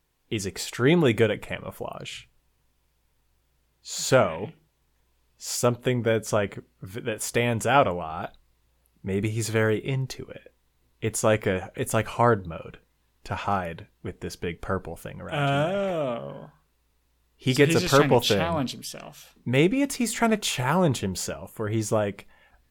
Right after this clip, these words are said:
Speaker 1: "Uh, I can turn into a rock and literally no one will see me, but if I have a big purple starfish around my neck, people might ask some questions, which could be fun."
Speaker 2: Yeah, hide and seek has become too easy for him.
Speaker 1: Mm-hmm.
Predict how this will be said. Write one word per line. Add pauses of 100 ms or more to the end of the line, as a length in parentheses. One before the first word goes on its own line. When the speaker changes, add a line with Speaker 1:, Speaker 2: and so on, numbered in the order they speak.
(100)
Speaker 1:
"Uh,
I
can
turn
into
a
rock
and
literally
no
one
will
see
me,
but
if
I
have
a
big
purple
starfish
around
my
neck,
people
might
ask
some
questions,
which
could
be
fun." (3000)
Speaker 2:
Yeah,
hide
and
seek
has
become
too
easy
for
him.
Speaker 1:
Mm-hmm.